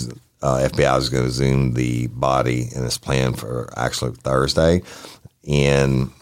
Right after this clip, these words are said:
like I said, the case received renewed attention after The Keepers was released in twenty seventeen, ra-, raising questions about whether Malecki's disappearance was linked to that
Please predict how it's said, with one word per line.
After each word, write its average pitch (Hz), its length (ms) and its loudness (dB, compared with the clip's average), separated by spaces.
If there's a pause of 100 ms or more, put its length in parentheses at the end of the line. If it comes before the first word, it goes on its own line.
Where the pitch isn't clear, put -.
like 64 160 -2
I - 40 -14
said, 71 220 2
the 64 80 0
case 73 360 0
received 67 440 0
renewed 64 320 2
attention 64 540 0
after 64 280 -2
The 58 80 -6
Keepers 71 560 -2
was 64 160 -4
released 67 320 0
in 67 60 -2
twenty 71 240 0
seventeen, 73 920 2
ra-, 65 340 -4
raising 67 440 0
questions 71 440 0
about 64 420 0
whether 67 300 0
Malecki's 65 520 0
disappearance 69 680 0
was 62 180 -6
linked 69 300 -2
to 67 100 0
that 64 320 0